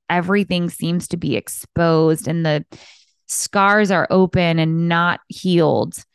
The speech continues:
that it's okay. And that doesn't necessarily mean it's a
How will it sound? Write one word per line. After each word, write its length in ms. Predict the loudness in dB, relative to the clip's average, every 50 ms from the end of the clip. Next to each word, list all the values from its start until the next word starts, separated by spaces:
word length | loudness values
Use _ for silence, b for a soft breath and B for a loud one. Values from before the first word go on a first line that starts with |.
| _ _ _ _ _ _ -6
that 180 | -4 -2 0 2
it's 240 | 0 0 0 -2
okay. 880 | 0 2 2 0 0 -4 -4 -2 0 2 2 2 2 2 4 2 2 2
And 220 | 2 0 0 2 0
that 100 | 0 -2 -6 -14 _ _ 0
doesn't 580 | 0 2 2 2 0 0 0 0 0 -2 -2
necessarily 1000 | 0 2 2 2 0 0 0 -2 -2 -2 -2 -2 0 0 2 0 0 -2 -4 -6
mean 360 | -6 -6 -6 -6 -6 -6 -8 -6
it's 260 | -4 -4 -4 -4 -4 -6
a 120 | -6 -6